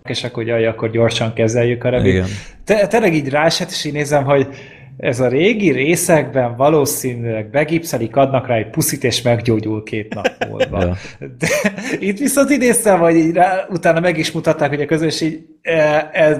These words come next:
Speaker 1: ezt le kell vágni, ezt, ezt, ezt nem fogják megmenteni. Szerencsére nem mentették meg.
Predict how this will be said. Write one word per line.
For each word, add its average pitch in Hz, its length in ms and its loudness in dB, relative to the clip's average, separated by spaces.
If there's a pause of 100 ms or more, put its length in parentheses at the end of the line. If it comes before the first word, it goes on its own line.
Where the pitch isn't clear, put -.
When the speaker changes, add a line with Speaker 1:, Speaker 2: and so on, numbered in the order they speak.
Speaker 1:
ezt 147 320 0
le 123 160 0
kell 117 220 0
vágni, 117 360 0
ezt, 139 480 0
ezt, 131 300 0
ezt - 200 -2
nem 113 180 2
fogják 107 360 -2
megmenteni. 120 400 0
Szerencsére 131 500 0
nem 110 180 -6
mentették - 600 -14
meg. 107 240 -10